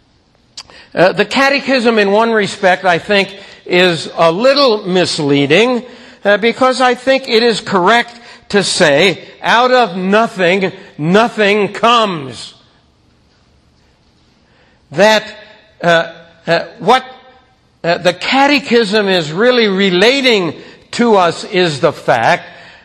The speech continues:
uh, that God did not take some pre-existent matter and create the universe out of some pre-existent matter. That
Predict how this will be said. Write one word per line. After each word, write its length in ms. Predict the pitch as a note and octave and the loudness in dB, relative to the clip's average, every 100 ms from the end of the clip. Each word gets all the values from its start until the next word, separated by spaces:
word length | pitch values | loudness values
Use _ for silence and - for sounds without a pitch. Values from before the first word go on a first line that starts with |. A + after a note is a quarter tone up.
| _ | _
uh, 200 | D#3+ E3 | -2 -2
that 320 | D#3+ G3+ F#3 | 0 0 0
God 340 | A3+ B3+ C4+ G#3 | -2 0 0 0
did 260 | A3 E3 | -2 0
not 440 | G#3+ B3 - G#3 - | 0 0 -2 -16 -4
take 320 | A#3+ A3+ - | -2 -2 -2
some 500 | - A#3+ G#3 A3+ - | 0 2 2 -4 -12
pre-existent 1120 | - C4+ C4+ C4 G3+ D#3+ D#3 A#3+ - A3 F#3 - - - | -4 0 2 2 0 0 -2 -2 0 -2 -2 -6 -20 -4
matter 840 | D3 E3 G#3+ G3+ D#3+ C#3 D#3+ E3 - - - | 0 2 2 0 -2 -2 -2 -4 -16 -20 -4
and 360 | E3 F3 E3 D3 - - _ | 0 0 0 -6 -12 -20 _
create 480 | G3 A3+ B3+ C4+ A#3 | -2 2 2 0 -2
the 80 | |
universe 680 | A3+ A3 A#3 A3 G3 G3 - A3+ | -2 0 2 2 2 0 -2 -4
out 320 | G#3 A3 A3 | 0 0 0
of 300 | G#3+ F#3 E3+ - | 0 0 -4 -12
some 520 | - - A#3 A3+ G3+ F3 - - | -14 -4 2 2 0 -8 -14 -6
pre-existent 1120 | - A#3+ A#3 G3+ E3+ D3 A#3 B3+ - A3 E3+ - - | 0 2 2 0 0 -2 -2 -2 0 0 0 -8 -14
matter. 600 | - C#3+ D#3+ D3+ C3+ A#2+ - - - _ | -4 0 2 0 -2 -6 -8 -20 -20 _
That 240 | F#3 G#3 | 0 0